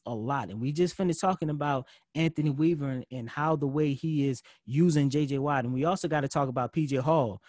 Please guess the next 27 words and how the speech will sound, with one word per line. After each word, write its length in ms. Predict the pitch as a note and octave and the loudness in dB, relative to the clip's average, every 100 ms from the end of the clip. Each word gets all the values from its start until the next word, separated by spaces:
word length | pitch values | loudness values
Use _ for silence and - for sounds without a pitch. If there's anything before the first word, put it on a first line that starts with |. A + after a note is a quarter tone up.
| _ _ | _ _
P 160 | D#3 D#3+ | -2 2
J 120 | D3+ | 2
Hall 340 | D3+ F3+ F3 | 4 4 4
had 320 | D#3+ D#3+ D3+ | 4 2 0
an 100 | D3 | 0
opportunity 640 | D3 C#3+ B2+ E3+ D#3+ C#3 C#3 | -2 -4 -2 0 0 -2 -8
to 100 | C3 | -6
get 220 | B2+ C#3+ | -2 0
more 260 | B2+ D3 C#3+ | 2 2 0
snaps 440 | - D#3 E3 - | 0 2 2 0
in 180 | C3+ C3+ | -2 0
week 240 | D3 C#3 | 2 0
two. 300 | - F#3 D#3 - - | 0 2 2 -2 -10
I'm 140 | C3 | -8
pretty 220 | B2+ E3 D#3+ | 0 4 4
sure 180 | F3 | 6
we're 160 | D#3 D#3+ | 4 4
gonna 160 | D#3 D#3 | 2 0
see 160 | - | 0
even 240 | D#3+ D#3+ C#3+ | 0 2 0
more 280 | E3 E3+ | 4 4
P 220 | D#3+ F3 D#3 | 4 0 2
J 120 | D3+ | 2
Hall 300 | C#3+ D3 C#3 | 4 2 2
in 120 | C#3 | 2
week 180 | D3 C#3 | 0 0
three. 260 | D#3+ D#3+ G#2+ | 2 2 2